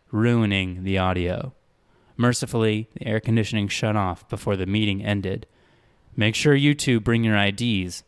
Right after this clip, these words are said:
said the boss. It wasn't a sure thing, but that pair of contractors was Ark's best bet. Ark's target was the van with the two female workers.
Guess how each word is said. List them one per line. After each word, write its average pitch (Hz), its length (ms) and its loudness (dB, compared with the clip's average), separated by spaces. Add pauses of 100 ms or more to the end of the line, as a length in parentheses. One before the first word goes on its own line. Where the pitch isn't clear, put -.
said 92 240 -6
the 92 80 -4
boss. 85 460 -6 (640)
It 131 60 0
wasn't 180 300 2
a 143 40 4
sure 147 260 2
thing, 120 440 0
but 104 160 -4
that 113 220 -4
pair 139 200 2
of 113 140 -4
contractors 113 720 -2
was 98 180 -2
Ark's 113 400 -4
best 101 400 -6
bet. 98 380 -4 (800)
Ark's 123 300 0
target 113 380 0
was 104 200 -4
the 107 100 -4
van 107 340 0
with 113 120 -6
the 101 80 -4
two 131 320 0
female 110 440 0
workers. 90 580 -6